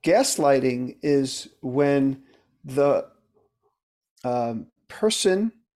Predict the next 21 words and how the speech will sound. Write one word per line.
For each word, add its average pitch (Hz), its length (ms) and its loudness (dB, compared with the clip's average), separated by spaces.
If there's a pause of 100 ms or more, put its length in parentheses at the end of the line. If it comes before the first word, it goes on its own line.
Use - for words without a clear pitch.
or - 200 2
people 151 720 -2 (580)
that 143 240 4
aren't 202 300 2
able 170 260 -6
to 151 100 -8
take - 560 -4 (180)
responsibility 139 1300 -2 (380)
for 147 260 0
their 135 320 2
own 180 540 0 (1000)
defects, - 840 -2 (480)
challenges, 147 960 0 (1080)
agenda, 139 760 0 (1120)
uh, 123 280 2
that 135 300 -4
they 127 520 0
make 151 260 -2
you 170 80 -4
feel 160 240 -2
like 135 300 -2